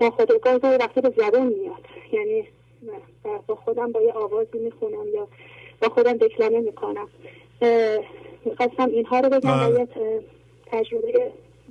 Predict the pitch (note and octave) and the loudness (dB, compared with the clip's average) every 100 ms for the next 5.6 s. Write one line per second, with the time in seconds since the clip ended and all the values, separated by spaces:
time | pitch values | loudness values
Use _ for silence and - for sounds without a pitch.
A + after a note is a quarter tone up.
0 | - A4 G#4+ A4 A#4 A4 - G#4 - - | 0 2 2 2 2 0 -4 -8 -10 -20
1 | - - _ - G4 G4+ - G#3+ G4+ - | -20 -20 _ -6 -4 -4 -8 -6 -4 -2
2 | A4+ A4 G4+ A3 G#3+ G#3 F#3+ - A3 - | 0 0 0 -2 -2 -4 -6 -6 -12 -10
3 | - G#3 G3 C#3 B2+ C3+ D3 C#3+ C#3+ C#3 | -6 -6 -6 -6 -4 -4 -4 -6 -10 -12
4 | - _ _ _ _ _ _ _ _ _ | -18 _ _ _ _ _ _ _ _ _
5 | _ A#3 A#3+ A#3+ A#3+ A#3+ | _ -8 -4 -2 -2 -4